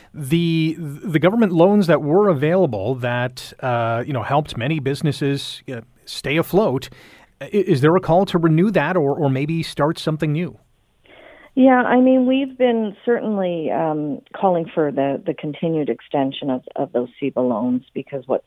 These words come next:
Speaker 2: come up is they need to renegotiate those. And in most cases, they're in a different position than they were when they took those loans out. So they may have to go to, to alternate lenders at higher rates. So that's a concern that we've been definitely, um, lobbying on for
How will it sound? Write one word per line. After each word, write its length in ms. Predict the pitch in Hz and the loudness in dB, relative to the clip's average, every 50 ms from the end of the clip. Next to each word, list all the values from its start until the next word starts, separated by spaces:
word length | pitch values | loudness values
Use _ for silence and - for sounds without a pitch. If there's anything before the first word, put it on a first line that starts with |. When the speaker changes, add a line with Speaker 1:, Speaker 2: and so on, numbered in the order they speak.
| - - - | -12 -14 -8
Speaker 2:
come 160 | - 151 139 | -4 0 2
up 180 | 135 131 120 - | 2 0 0 -2
is 180 | - 135 131 127 _ | -4 -6 -6 -6 _
they 140 | - 120 127 | -2 0 0
need 220 | 131 131 247 240 - | 2 0 0 -2 -4
to 60 | 135 | -6
renegotiate 800 | 123 123 117 120 110 113 - 110 123 - - 156 147 147 151 | -4 -4 -2 -2 -4 -4 -4 -4 -6 -6 -6 -4 -4 -4 -4
those. 320 | - 151 147 147 156 160 160 _ _ _ _ _ _ _ _ _ - | -2 0 0 0 0 -2 -4 _ _ _ _ _ _ _ _ _ -4
And 140 | - 151 143 | -2 0 2
in 140 | 131 143 | 2 2
most 240 | 143 143 139 135 - | 2 2 0 -2 -4
cases, 340 | - 156 139 131 - 143 131 | -6 -6 -6 -6 -8 -10 -8
they're 140 | - 139 131 | -4 -2 0
in 80 | 131 127 | 0 0
a 80 | 123 | -2
different 320 | 120 127 123 - 120 117 - | -2 -4 -6 -6 -8 -10 -10
position 460 | - 127 - 135 131 - - 123 123 | -10 -8 -6 -6 -6 -4 -4 -4 -2
than 180 | 123 120 131 131 | -2 -2 -2 -4
they 140 | 135 131 | -4 -4
were 180 | - - - 269 | -4 -4 -4 -4
when 240 | - - - - - | -4 -4 -4 -4 -4
they 100 | 123 127 | -4 -4
took 220 | - - 135 - | -6 -8 -10 -8
those 200 | - 123 120 120 | -6 -8 -6 -4
loans 280 | 127 123 131 127 123 - | -4 -2 -2 -2 -2 -2
out. 300 | 135 120 117 113 120 - _ - | 0 -2 -2 -2 -6 -10 _ -2
So 240 | 151 135 127 135 _ _ _ _ _ - - - _ _ - | -2 -2 -2 -2 _ _ _ _ _ -20 -20 -20 _ _ 0
they 100 | 139 143 | 2 2
may 200 | 143 143 143 139 | 4 4 2 2
have 160 | 139 139 - - | 0 -2 -6 -4
to 60 | - | -2
go 140 | 135 131 120 | -2 0 0
to, 240 | 123 123 123 - - - | 0 -2 -4 -6 -8 -6
to 100 | - - | -2 2
alternate 480 | - 147 147 - - 135 123 117 - | 2 2 2 2 -2 -4 -4 -2 0
lenders 520 | - 196 202 208 214 196 196 190 190 185 180 | 0 0 2 2 2 0 0 0 0 0 -2
at 120 | 139 127 | -4 -4
higher 320 | 135 - 151 143 139 135 131 | -4 -4 -4 -2 -2 -2 -2
rates. 380 | 123 127 127 131 127 - - _ - | -2 -2 -2 -2 -2 -4 -8 _ -8
So 80 | - 135 | -6 -4
that's 280 | 135 139 143 139 - - | -2 -2 -2 -4 -6 -12
a 40 | 156 | -14
concern 640 | - - 139 131 _ - 139 120 117 - - - 127 | -10 -10 -10 -8 _ -6 -6 -6 -6 -6 -6 -6 -8
that 120 | 113 - | -8 -8
we've 220 | - 143 131 - - | -8 -8 -10 -8 -8
been 260 | - 110 123 131 - _ - - _ - - | -8 -8 -8 -8 -10 _ -20 -20 _ -6 -4
definitely, 640 | 131 131 - - 127 - - - 110 247 247 254 - _ _ _ _ _ _ _ _ _ | -4 -4 -4 -6 -8 -8 -6 -8 -6 -6 -6 -8 -10 _ _ _ _ _ _ _ _ _
um, 300 | - - - - 127 127 | -6 -2 0 0 2 2
lobbying 420 | 127 131 135 135 135 131 123 123 120 | 2 2 2 2 0 0 -2 -2 -2
on 160 | 120 123 127 | -2 -4 -4
for 160 | - - 131 | -4 -6 -8